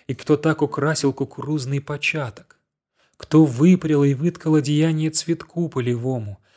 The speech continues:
одеяние коего никогда не носили земные цари? Господь, который и сотворил их. И разве после этого Господь будет смотреть на человека,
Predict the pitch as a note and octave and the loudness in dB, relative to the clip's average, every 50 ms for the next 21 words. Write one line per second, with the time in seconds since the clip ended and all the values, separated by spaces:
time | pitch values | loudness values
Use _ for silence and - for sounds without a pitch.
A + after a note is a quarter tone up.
0 | _ _ - G#2+ G2 G#2+ A2+ G#2 A2+ B2 C3 C3 B2+ B2 B2 B2 A#2+ - - C3+ | _ _ -10 -8 -6 -6 -6 -4 -4 -4 -2 -2 -4 -2 -4 -4 -6 -6 -2 0
1 | C3+ C3+ C3 B2+ B2 B2 A#2+ C3 B2+ - C3+ A#2+ B2+ B2 B2+ C#3 C#3 C3+ C3 C3 | 2 2 2 0 0 -2 -2 -4 -2 -2 -2 -2 -2 -2 -2 -2 -2 -2 -2 -4
2 | C3+ C3 B2 - - D3+ D3 C3+ C#3 B2 A2+ A#2+ C3 C3 C3 C3 C#3 C#3+ C3+ C3 | -4 -4 -4 -4 -4 -4 -4 -4 -4 -6 -4 -4 -4 -4 -4 -4 -2 -2 -2 -2
3 | B2 - - C3+ C3+ C#3 C3+ C3+ A#2+ G#2+ G2+ _ _ _ _ _ _ _ _ _ | -4 -6 -6 -4 -6 -6 -6 -8 -12 -12 -14 _ _ _ _ _ _ _ _ _
4 | _ _ _ _ _ _ _ _ _ _ _ _ _ _ _ _ _ _ _ - | _ _ _ _ _ _ _ _ _ _ _ _ _ _ _ _ _ _ _ -18
5 | A#2 A2 A2 A2 - - - _ _ - B2+ A#2 A2+ G#2 - _ _ _ _ _ | -10 -8 -8 -6 -6 -8 -8 _ _ -14 -12 -12 -12 -14 -20 _ _ _ _ _
6 | _ _ _ - G#2+ - - B2 C#3 C#3 C3+ B2 B2+ _ _ - B2 A#2 - - | _ _ _ -18 -16 -12 -10 -10 -10 -10 -14 -16 -18 _ _ -18 -10 -8 -8 -6
7 | C3 A#2 - B2+ A#2 A#2 A#2+ B2 A#2+ A#2+ G#2+ - _ _ _ A2 G#2 G2+ _ _ | -8 -10 -14 -16 -14 -14 -12 -12 -12 -14 -14 -14 _ _ _ -20 -20 -20 _ _
8 | _ _ _ _ _ _ _ _ _ _ _ _ _ _ _ _ _ _ _ _ | _ _ _ _ _ _ _ _ _ _ _ _ _ _ _ _ _ _ _ _
9 | _ _ - C3+ C3 C3 D#3 D#3+ C3 B2+ C#3+ C3+ - D3 C#3 - - C3+ D3 - | _ _ 2 4 6 6 6 6 4 2 -2 -2 -2 -4 -4 -4 -2 -2 -4 -2
10 | C#3 D3+ D#3+ D#3 D3 B2+ B2+ B2+ A#2 B2 B2 - - - - D3+ D3 B2 B2 B2 | -2 -6 -4 -4 -4 -4 -4 -4 -2 -4 -4 -4 -4 -6 -4 -4 -4 -4 -4 -8
11 | C3+ C3+ C3+ A#2+ - - - B2 B2 B2 C3 C3+ C#3+ C#3 C#3+ B2 A#2+ A2+ - - | -4 -4 -4 -4 -6 -8 -8 -8 -6 -4 -2 -2 -2 -4 -4 -8 -6 -6 -4 -2
12 | B2+ A#2+ A#2+ A#2 B2 C#3+ D3 C#3 - A#2 G#2 | -2 -2 -2 -2 -2 -4 -6 -6 -6 -10 -12